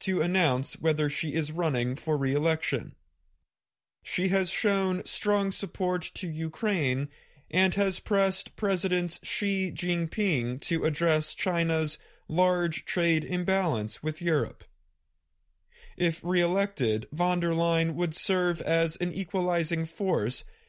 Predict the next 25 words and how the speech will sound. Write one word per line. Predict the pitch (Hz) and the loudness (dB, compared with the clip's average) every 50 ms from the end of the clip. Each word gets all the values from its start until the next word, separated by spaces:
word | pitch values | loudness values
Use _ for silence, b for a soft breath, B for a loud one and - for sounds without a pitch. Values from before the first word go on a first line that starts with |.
| b b b | b b b
in | - - 180 180 175 175 175 | -2 2 2 4 4 2 0
an | - - 175 | 0 0 0
increasingly | 175 175 175 160 - - 208 208 190 - - 190 185 185 175 180 175 175 175 | 2 0 -2 -4 -4 -2 -2 -2 0 0 -2 -2 0 0 0 2 2 2 0
populist | 170 - - 208 208 208 202 - 135 113 104 101 113 - - - - - | -2 0 0 2 2 2 2 2 0 2 2 0 0 -2 -4 -8 -6 -2
European | 151 147 151 151 151 - 175 160 160 160 165 | 0 2 2 2 0 0 -2 0 0 0 0
Union. | 170 170 170 165 147 117 95 76 - - _ _ _ _ _ _ _ _ _ _ _ _ _ _ - - B B B B B | 0 0 0 0 0 0 -2 -4 -8 -14 _ _ _ _ _ _ _ _ _ _ _ _ _ _ -16 -14 B B B B B
She | B - - 175 | B -4 -2 -2
would | 180 160 165 147 | 0 0 0 0
work | 147 165 170 165 - - | 2 2 2 0 0 -4
to | - - 175 | -6 -4 -2
balance | 156 160 175 170 170 170 170 165 165 - - | 0 2 2 2 2 2 0 0 -2 -4 -4
the | - 180 170 | -2 -2 -2
often | - 156 170 175 165 - - 175 165 165 165 156 | 2 2 2 2 0 -2 -4 -2 -2 -2 -2 -2
conflicting | - - 175 170 160 - 208 208 208 202 - 185 180 175 175 104 | -2 -2 -2 -2 -2 -2 -2 -2 -2 -2 -2 -2 -2 -2 0 0
interests | 202 208 208 196 - 143 117 117 139 - - - - b b b b b b | 0 -2 -2 0 0 0 2 0 0 -4 -8 -10 -10 b b b b b b
of | 151 160 143 139 | 0 0 0 0
different | - 170 165 - 175 165 160 160 - - | -2 -2 -2 0 0 -2 -2 -2 -4 -4
member | - 165 170 170 165 165 160 | -2 0 0 2 2 0 0
nations | 165 180 196 202 196 - - 120 98 95 110 120 - - - _ _ _ _ - | 0 0 -2 -2 -2 0 0 -2 -2 -2 -2 -4 -6 -8 -12 _ _ _ _ -6
with | 151 160 - - | -4 -4 -2 0
her | 180 170 165 | 0 0 2
goal | 143 156 151 147 143 143 143 143 - | 2 2 4 4 4 2 2 0 0
of | 117 135 135 131 - - | 2 0 0 0 -4 -6
containing | - 170 151 - - 135 117 113 117 120 131 | -4 -4 -4 -2 -2 -2 0 0 -2 -2 0
Russia. | 143 151 151 151 - - 135 107 - - | 0 0 0 0 0 -2 -2 -2 -4 -10